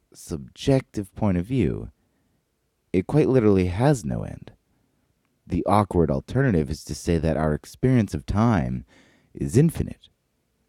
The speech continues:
This sounds ridiculous only because we quickly imagine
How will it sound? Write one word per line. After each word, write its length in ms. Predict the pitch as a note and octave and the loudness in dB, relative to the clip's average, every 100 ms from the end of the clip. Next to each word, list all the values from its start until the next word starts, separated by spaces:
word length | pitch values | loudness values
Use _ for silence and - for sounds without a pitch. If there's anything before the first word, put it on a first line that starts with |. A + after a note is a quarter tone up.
| _ _ _ | _ _ _
This 200 | - F#2 | -2 -2
sounds 400 | - B2 A#2 G2 | 0 2 2 2
ridiculous 640 | E2+ D#2 A2 - G2 E2+ - | -2 2 2 2 2 2 0
only 340 | G#2+ A#2+ G#2 | -2 0 0
because 340 | E2 E2 F#2 E2 | 0 -2 -4 -2
we 100 | D2 | -6
quickly 460 | - - - F#2+ | -6 -12 -2 0
imagine 580 | D2+ D#2 F2+ D#2+ D2+ C2 | 0 0 0 -2 -6 -8